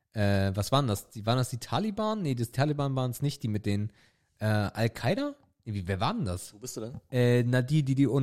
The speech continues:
Speaker 1: die orangenen Typen, die den Kopf abgeschnitten haben in der Wüste.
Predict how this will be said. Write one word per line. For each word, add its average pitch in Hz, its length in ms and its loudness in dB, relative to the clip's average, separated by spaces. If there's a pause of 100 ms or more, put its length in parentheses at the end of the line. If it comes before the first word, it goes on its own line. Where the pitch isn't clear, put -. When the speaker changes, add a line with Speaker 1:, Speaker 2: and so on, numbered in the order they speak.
(200)
Speaker 1:
die 135 120 4
orangenen 123 800 4 (460)
Typen, 117 560 0 (720)
die 123 80 0
den 120 240 2
Kopf 165 180 4
abgeschnitten 127 560 -2
haben 117 220 2
in 113 80 -2
der 113 160 0
Wüste. 127 520 0